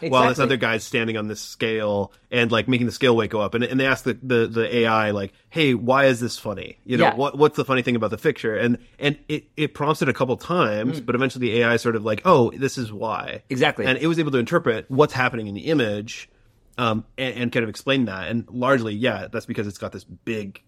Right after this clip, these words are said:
Speaker 1: file, right? This
Speaker 2: Ye-,
Speaker 1: big, this big, uh, data set.
Speaker 2: Exactly. And,
Speaker 1: Yeah.
Speaker 2: and, and, and that's, like, that's growing and growing and growing as people, and, and people find ways to make it more efficient, more powerful. There's so many
Speaker 1: Mm-hmm.
Speaker 2: cool techniques
Speaker 1: Mm-hmm.
Speaker 2: to kind of make every parameter go further for you,
Speaker 1: Mm-hmm.
Speaker 2: essentially. Think of it that
Speaker 1: Yeah.
Speaker 2: way.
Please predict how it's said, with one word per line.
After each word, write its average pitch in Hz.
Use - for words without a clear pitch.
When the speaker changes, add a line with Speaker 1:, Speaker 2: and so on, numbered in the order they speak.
Speaker 1:
file, 98
right? 120
This 113
Speaker 2:
Ye-, 104
Speaker 1:
big, 117
this 107
big, 104
uh, 95
data 110
set. -
Speaker 2:
Exactly. 143
And, 117
Speaker 1:
Yeah. 135
Speaker 2:
and, 127
and, 127
and 127
that's, 139
like, 139
that's 135
growing 131
and 107
growing 120
and 107
growing 110
as 101
people, 107
and, 127
and 127
people 139
find 120
ways 113
to 113
make 104
it 107
more 98
efficient, 170
more 117
powerful. 160
There's 110
so 120
many 110
Speaker 1:
Mm-hmm. 104
Speaker 2:
cool 90
techniques 135
Speaker 1:
Mm-hmm. 104
Speaker 2:
to -
kind 143
of 117
make 127
every 127
parameter 117
go 104
further 104
for -
you, 127
Speaker 1:
Mm-hmm. 123
Speaker 2:
essentially. 98
Think 117
of 123
it 104
that 101
Speaker 1:
Yeah. 92
Speaker 2:
way. -